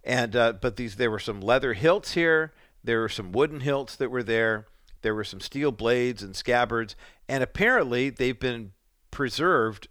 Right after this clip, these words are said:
exquisitely. They were in a cave for a little over nineteen hundred years.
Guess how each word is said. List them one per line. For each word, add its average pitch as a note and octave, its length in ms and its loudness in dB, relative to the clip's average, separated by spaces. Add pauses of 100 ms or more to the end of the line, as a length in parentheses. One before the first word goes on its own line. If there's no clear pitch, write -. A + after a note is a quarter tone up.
exquisitely. A#2 840 0
They G2+ 160 -4
were G2+ 320 -4
in G#2 80 -4
a F#2 80 -8
cave A#2 600 2 (340)
for B2 300 -2
a A2 60 -2
little C#3+ 220 0
over A#2+ 180 0
nineteen B2 540 -2
hundred A2 320 -4
years. A2 560 -4